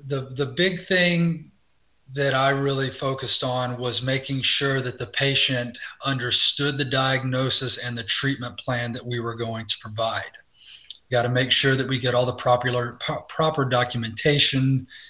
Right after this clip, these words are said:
as far as school notes, work notes, workers' comp forms, 'cause a lot of that stuff can be very confusing. So we need to make sure that the patient and or their parents always have a good understanding of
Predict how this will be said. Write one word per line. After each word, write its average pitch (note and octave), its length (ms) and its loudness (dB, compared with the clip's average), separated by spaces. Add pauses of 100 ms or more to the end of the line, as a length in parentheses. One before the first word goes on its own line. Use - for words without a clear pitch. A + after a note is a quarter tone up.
(180)
as B2+ 220 4
far A#2+ 320 2
as A2+ 240 0
school - 560 4
notes, C#3 760 0
work D3+ 320 0
notes, C3+ 760 2
workers' C#3+ 380 0
comp B2+ 440 -2
forms, A#2+ 680 0 (720)
'cause C3 200 2
a C3+ 40 2
lot E3 220 2
of G3 60 6
that D3 200 4
stuff - 340 2
can B2+ 120 -4
be B2 120 -2
very A#2+ 260 0
confusing. C3 960 0 (140)
So C3 200 2
we C#3 120 0
need D3 160 0
to C3+ 80 2
make C3 240 2
sure B2 320 2
that A#2 160 -8
the A2+ 80 -12
patient B2+ 580 0
and B2 240 -2
or A#2+ 160 -2
their A2+ 160 -6
parents C3+ 800 2 (480)
always C#3 400 4
have C3+ 160 2
a B2 80 -2
good B2+ 240 0
understanding A#2 920 0
of G#2+ 460 -6